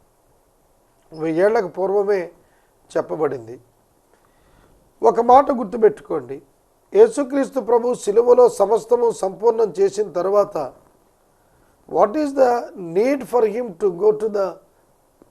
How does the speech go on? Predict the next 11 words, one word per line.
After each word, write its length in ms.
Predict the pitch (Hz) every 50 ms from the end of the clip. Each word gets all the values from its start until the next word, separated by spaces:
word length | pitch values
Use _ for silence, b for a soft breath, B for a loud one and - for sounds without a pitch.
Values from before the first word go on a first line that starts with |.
| _ _ _ _ _ _ _ _ _ _ _ _ _ _ _ _ _ _ _ -
paradise 840 | 175 190 233 254 247 226 190 143 - - - - - _ - 180 160
again? 240 | 156 202 196 151 120 - - _ _ _ _ _ _ _ _ _ _ _ _ _ _ _ _ _ -
మరలా 420 | 135 147 156 202 247 262 277 277
ఎందుకు 320 | 262 254 247 254 269 190 240
వెళ్ళాల్సి 360 | 254 254 262 262 254 180 247
వచ్చింది 600 | 240 - - 233 240 240 247 247 247 247 202 185 - 202 _ _ _ _ _ _ _ _ - -
ఆ 60 | 190
పరదేశునకు? 1040 | 185 190 - 196 190 185 208 214 233 233 - - 220 226 247 202 175 214 262 277 - _ _ _ _ - 151 - 180 170 - - - _ _ _ _ _ b b b b b b b b b b
శిలువలో 500 | - - 196 220 254 269 269 269 269 254
సమస్తం 500 | 254 - 226 233 247 220 - - 247 226
సంపూర్ణమైనప్పుడు 1120 | - 214 220 208 180 220 247 240 240 226 220 220 220 233 214 220 277 240 220 180 175 220